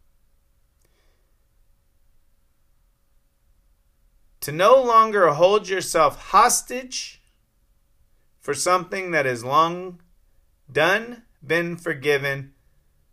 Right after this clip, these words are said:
by everyone that matters except for the person in the mirror. So do that today. Forgive yourself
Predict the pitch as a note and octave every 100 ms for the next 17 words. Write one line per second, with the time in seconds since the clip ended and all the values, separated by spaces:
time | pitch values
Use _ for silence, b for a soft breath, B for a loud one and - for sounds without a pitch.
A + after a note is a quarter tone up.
0 | _ _ _ _ _ _ _ _ _ _
1 | A#2 A#2+ - F3 F#3+ A3 A3+ A3+ A3 A3+
2 | A#3+ - - - E3+ E3 D#3 D3+ D3 C#3+
3 | D3 D3 - _ _ - - - D3+ D#3
4 | - - - - - - - A#2+ A2 C3
5 | C3 B2+ C3+ C3 C3 B2 G#2 F2+ _ _
6 | _ _ _ _ _ _ _ - B2+ D#3+
7 | G#3+ G#3 G3+ F#3+ E3+ A#2+ G2 - C3+ C3+
8 | F#3+ G3 A3 G#3 F#3 F3+ F3